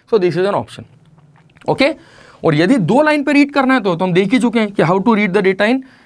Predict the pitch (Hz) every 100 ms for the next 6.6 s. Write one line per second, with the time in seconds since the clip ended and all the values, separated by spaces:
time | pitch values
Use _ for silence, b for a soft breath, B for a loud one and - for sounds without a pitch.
0 | B - 208 185 175 180 156 208 226 220
1 | 226 196 208 220 208 208 214 202 - 202
2 | 190 185 185 b b b 294 - - 147
3 | 196 302 262 247 247 208 254 269 254 233
4 | 247 240 240 233 214 226 220 247 202 214
5 | 233 240 240 214 214 226 226 220 220 214
6 | 214 214 214 202 190